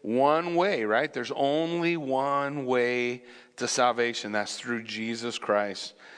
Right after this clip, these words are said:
our Lord. He's the door. He's the door. What primed the heart? The Word of God. The Word of God primed the heart. The people who responded to that word, rep-, uh, repented,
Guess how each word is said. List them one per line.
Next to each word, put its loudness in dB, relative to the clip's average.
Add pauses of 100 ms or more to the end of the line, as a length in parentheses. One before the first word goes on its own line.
(340)
our 2
Lord. 2
He's -2
the -4
door. -2 (1300)
He's -2
the -12
door. -6 (680)
What 4
primed 6
the 4
heart? 2 (680)
The 2
Word 2
of -4
God. 2 (380)
The -12
Word 4
of 0
God 6
primed 2
the 4
heart. 4 (680)
The 2
people 2
who 2
responded 4
to -2
that 6
word, 2 (640)
rep-, 0
uh, 6
repented, 2